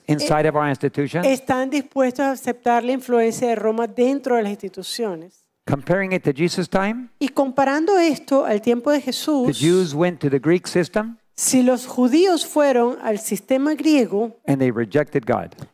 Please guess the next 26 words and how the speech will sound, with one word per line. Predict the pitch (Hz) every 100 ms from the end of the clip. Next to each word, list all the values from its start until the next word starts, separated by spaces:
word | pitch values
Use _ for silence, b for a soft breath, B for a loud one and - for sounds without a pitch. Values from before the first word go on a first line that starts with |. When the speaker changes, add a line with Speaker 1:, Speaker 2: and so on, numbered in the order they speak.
| _
Speaker 1:
y | 226
ellos | 214 233
rechazaron | 254 233 190 170 - 262 285 262
a | 226
Dios, | 202 165 175 - - -
Speaker 2:
Today, | 135 147 170 185
we've | 151 147
gone | 151 156
to | 151
the | 135
world | 131 165 170
system | - 131 - 165 190 _
Speaker 1:
hoy | 262 277 339
día | 269 254 254
nosotros | 247 - 247 262 269
hemos | 262 254
ido | 254 254
al | 269
sistema | - 214 - 269 285 302
del | 339 339
mundo | 285 247 233 302 359
Speaker 2:
and | 143
we're | 139
rejecting | 131 120 160 165 160 143
religious | 131 135 127 117
liberty. | 143 165 180 208